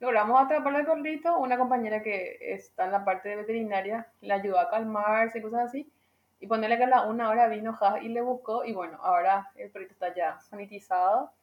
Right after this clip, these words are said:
ya está listo para ser adoptado, y nada, estuvimos súper contentos con esa anécdota, porque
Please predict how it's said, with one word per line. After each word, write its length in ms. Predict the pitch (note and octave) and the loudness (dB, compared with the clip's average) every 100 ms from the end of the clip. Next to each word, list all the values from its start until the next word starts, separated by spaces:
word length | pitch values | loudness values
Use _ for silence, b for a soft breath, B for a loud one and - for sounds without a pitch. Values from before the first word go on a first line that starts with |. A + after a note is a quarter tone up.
| _ _ _ - | _ _ _ -4
ya 140 | G3+ | -2
está 720 | G3 F#3+ F#3 F3+ F3 E3 D3+ - | 2 4 4 2 -2 -4 -6 -12
listo 400 | F#3 F#3 - F#3+ | -12 -12 -10 -4
para 180 | G3 F#3+ | 0 0
ser 160 | F#3 | 0
adoptado, 580 | F#3 G3+ G3+ F#3+ F#3+ G#3+ | 2 2 0 2 4 4
y 80 | G#3+ | 0
nada, 280 | F#3 E3 E3+ | -6 -6 -8
estuvimos 300 | - G3 G3+ | -10 -6 -6
súper 180 | G#3 A3 | -2 -2
contentos 260 | G#3 G3+ | -2 -4
con 100 | G#3+ | -2
esa 180 | F#3+ A3 | -2 -2
anécdota, 400 | G#3 F#3+ F#3+ G#3 | -4 -4 -4 -4
porque 300 | G#3+ G#3+ G#3 | -2 -2 -4